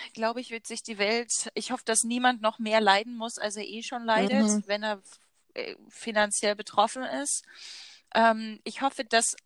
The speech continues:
Speaker 1: alles Mögliche in einer Woche dafür getan wird, dass die, äh, Corona-Betroffenen, äh, egal ob's Kranke sind oder, äh, anderweitig Betroffenen, dass, dass, äh, Unterstützung, ähm, noch mehr Unterstützung kommt und dass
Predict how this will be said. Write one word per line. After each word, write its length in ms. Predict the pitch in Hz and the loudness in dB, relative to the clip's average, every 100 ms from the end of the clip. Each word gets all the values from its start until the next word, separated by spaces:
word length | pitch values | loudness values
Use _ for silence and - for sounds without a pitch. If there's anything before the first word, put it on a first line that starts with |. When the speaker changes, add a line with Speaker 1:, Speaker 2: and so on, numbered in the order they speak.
| - | 6
Speaker 1:
alles 340 | 226 254 294 | 6 6 2
Mögliche 400 | 247 247 - 285 269 | -4 -8 -8 -8 -6
in 280 | 269 220 | -6 -6
einer 240 | 220 226 214 | -4 0 2
Woche 240 | 214 - | 0 -4
dafür 300 | 226 220 233 | -6 -6 -6
getan 480 | 214 208 226 202 220 220 | -8 -4 4 4 4 0
wird, 420 | 226 226 220 - - | 2 2 0 -6 -4
dass 260 | 208 - | -2 -2
die, 400 | - 220 220 220 - _ _ _ _ _ | -4 -8 -6 -6 -10 _ _ _ _ _
äh, 180 | 220 202 | 2 2
Corona-Betroffenen, 1200 | - 208 220 220 208 202 - 247 - 247 233 233 - _ _ - | 0 -8 -2 -2 -2 0 4 4 4 0 0 -2 -10 _ _ -4
äh, 180 | 208 202 | 0 2
egal 260 | 196 196 202 | 4 2 2
ob's 200 | - - | -4 -8
Kranke 300 | 220 233 240 | -4 -4 -4
sind 200 | 214 214 | -8 -6
oder, 400 | 190 202 190 185 | -4 0 2 2
äh, 80 | 208 | 0
anderweitig 580 | 196 208 226 214 208 208 | 0 2 4 4 2 -4
Betroffenen, 480 | - 196 202 202 190 - | -4 -2 -2 -4 -12 2
dass, 300 | 214 220 - _ | 4 4 0 _
dass, 320 | 208 - - _ _ _ - | -6 -4 -6 _ _ _ -18
äh, 280 | - - - | -14 -12 -4
Unterstützung, 800 | 226 214 202 - 262 - 269 269 _ _ _ - - | -2 -2 -4 -6 -6 -4 -4 -6 _ _ _ -2 6
ähm, 400 | 226 226 220 220 | 8 8 4 2
noch 160 | 214 220 | 2 4
mehr 160 | 220 | 4
Unterstützung 500 | 220 208 - 240 254 | 4 0 -8 -4 -4
kommt 340 | 247 226 226 - | 6 6 6 0
und 200 | 220 208 | 2 6
dass 140 | 214 | 6